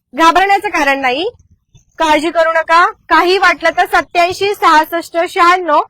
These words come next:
चौऱ्याहत्तर शून्य एक हा बदलापूरचा नंबर सेव्ह करा. जास्त करून WhatsApp करत चला, म्हणजे काही इमर्जन्सी असेल तरी आपण प्रयत्न करू रिप्लाय करण्याचा, म्हणून WhatsApp करा. अ,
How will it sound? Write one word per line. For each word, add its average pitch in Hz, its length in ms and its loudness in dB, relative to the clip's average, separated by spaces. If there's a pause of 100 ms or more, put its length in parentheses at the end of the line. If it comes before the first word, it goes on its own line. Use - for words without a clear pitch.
(400)
चौऱ्याहत्तर 339 640 2 (320)
शून्य 381 540 0
एक - 120 -6 (100)
हा 320 80 4
बदलापूरचा 330 460 0
नंबर 339 200 -2
सेव्ह 339 260 -2
करा. 330 220 2 (420)
जास्त 294 220 -2
करून 339 300 -4
WhatsApp 285 440 -4
करत 269 300 -2
चला, 254 220 -2
म्हणजे 277 220 -10
काही 294 220 0
इमर्जन्सी 262 520 -6
असेल 269 320 -6
तरी 269 160 -6
आपण 262 300 -2
प्रयत्न 269 420 -6
करू 285 240 -6
रिप्लाय 254 320 -4
करण्याचा, 240 480 -6 (540)
म्हणून 285 180 -2
WhatsApp 285 500 -2
करा. 262 200 2 (1900)
अ, 277 260 4